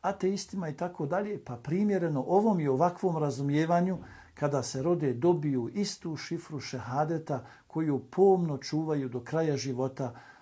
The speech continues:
obnavljajući je propisanim ibadetima i zaštitnim zikrom,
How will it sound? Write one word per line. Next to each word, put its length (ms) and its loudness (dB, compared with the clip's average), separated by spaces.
obnavljajući 960 0
je 160 -6
propisanim 720 -4
ibadetima 760 -4
i 100 -2
zaštitnim 640 -6
zikrom, 480 -4